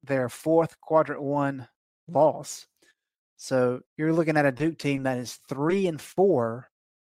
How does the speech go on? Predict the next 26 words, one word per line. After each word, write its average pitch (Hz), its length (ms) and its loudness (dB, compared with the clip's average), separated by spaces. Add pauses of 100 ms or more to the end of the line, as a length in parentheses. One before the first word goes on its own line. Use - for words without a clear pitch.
in 127 180 -10
Q 185 320 -4
one 156 300 -2
games. 123 640 -2 (920)
And 131 280 -6
that's 156 200 2
significant 156 720 -2
because 143 640 2
U 139 220 0
N 135 100 -2
C 143 500 -2 (140)
currently 135 460 -6
is 127 100 -14
ten - 160 -10
and 131 160 -4
five. 143 420 0 (1120)
Um, - 180 -20 (200)
and 117 180 -14
so, 127 380 0
I 131 60 0
mean, 123 160 -4
we're, 156 160 0
we're 151 160 0
talking 151 340 2
about 131 380 2
some, 123 360 -8